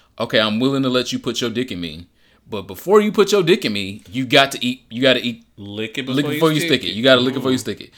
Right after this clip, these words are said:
Speaker 1: That is a contract.
Speaker 2: Okay.
Speaker 1: We made this contract and pact, and I agreed to do this before I came over or before you came
Speaker 2: Don't
Speaker 1: over,
Speaker 2: waste
Speaker 1: blah,
Speaker 2: your
Speaker 1: blah, blah.
Speaker 2: gas. <laughs>
Speaker 1: That is a contract. Now, if you come over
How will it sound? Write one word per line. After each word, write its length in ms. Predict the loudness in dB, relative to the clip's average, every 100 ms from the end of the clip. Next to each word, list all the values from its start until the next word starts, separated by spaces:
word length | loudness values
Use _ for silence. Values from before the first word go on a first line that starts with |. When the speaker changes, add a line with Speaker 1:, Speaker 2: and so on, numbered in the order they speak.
| -20 _ _ _
Speaker 1:
That 260 | 2 4 4
is 100 | 0
a 60 |
contract. 680 | 0 0 0 -2 -8 -10 -18 -20
Speaker 2:
Okay. 460 | -16 -8 -6 -6 -12 _ _ _ -14
Speaker 1:
We 280 | -6 -2
made 260 | 2 2 2
this 140 | 0
contract 400 | 0 0 0 -2
and 100 | 0
pact, 220 | 0 0 0
and 100 | -2
I 140 | -2
agreed 280 | -2 -4 -6
to 60 | -4
do 160 | -4
this 200 | -2 -6
before 640 | -8 -6 -2 -2 -2 -6 -4
I 160 | -2 0
came 240 | -2 -4
over 220 | -4 -4
or 200 | -4 -6
before 200 | -6 -8
you 120 | -8 -4
came 140 | -4
Speaker 2:
Don't 100 | -2
Speaker 1:
over, 80 | -2
Speaker 2:
waste 160 | -2 -4
Speaker 1:
blah, 40 | -4
Speaker 2:
your 120 | -4
Speaker 1:
blah, 80 | -4
blah. 880 | -6 -10 -16 -20 _ _ -12 -4 -6
Speaker 2:
gas. 160 | -6 -14
<laughs> 120 | -4
Speaker 1:
That 280 | 4 4 4
is 100 | -2
a 40 |
contract. 520 | -4 -4 -4 -10 -12 _ -20 -20 _ _
Now, 500 | -2 4 4 4 -4 -16 _ _ _ _ 2
if 220 | 2 4
you 160 | 4 6
come 260 | 6 8
over 540 | 8 8 6 4 4